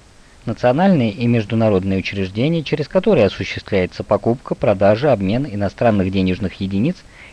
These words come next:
и денежные расчеты с другими государствами. Рынок духовных благ –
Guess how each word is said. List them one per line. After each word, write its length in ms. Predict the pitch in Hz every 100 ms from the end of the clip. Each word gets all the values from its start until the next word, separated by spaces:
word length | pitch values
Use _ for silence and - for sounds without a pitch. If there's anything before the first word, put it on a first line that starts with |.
| -
и 100 | 135
денежные 480 | 214 220 139 123
расчеты 480 | 104 98 - 165 180
с 60 | 135
другими 400 | 95 90 90 90
государствами. 800 | 107 - 117 95 - 87 85 104 - - - - - - -
Рынок 380 | - 143 226 190
духовных 640 | 170 190 143 113 104 95
благ – 260 | 98 98 90